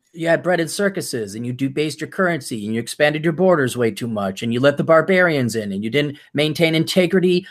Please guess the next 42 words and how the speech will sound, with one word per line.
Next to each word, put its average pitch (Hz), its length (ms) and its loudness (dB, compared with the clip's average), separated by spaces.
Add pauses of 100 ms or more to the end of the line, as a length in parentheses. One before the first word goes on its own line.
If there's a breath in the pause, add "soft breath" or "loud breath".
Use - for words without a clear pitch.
of, 170 200 2
of 175 180 2
your 180 100 2
citizenry, 117 880 0
and, 117 220 0 (180 loud breath)
and 147 120 0
you 175 100 8
let 196 220 6
people 208 300 4
just 196 220 0
become 202 320 2
lazy 208 460 2
and 139 140 -4
fat, 196 260 2
and 127 80 -2
you 131 80 0
lived 143 220 2
off 180 180 4
of 180 80 -4
slavery. 190 600 -2 (480)
Of 180 160 -2
course 247 240 4
you 165 80 0
guys 123 260 2
collapsed, 117 460 -4
no 180 180 4
duh." 180 300 2 (600)
Uh, 151 220 0 (140)
and 190 100 6
it's 196 120 2
gonna 254 200 4
happen 196 320 2
here, 160 260 -4
here 156 200 -4
in 147 80 -4
the 135 80 -8
United 131 340 -4
States. 127 260 -4
It's 131 120 -10
like, 139 180 -2 (300)
you 233 140 0
had, 247 420 4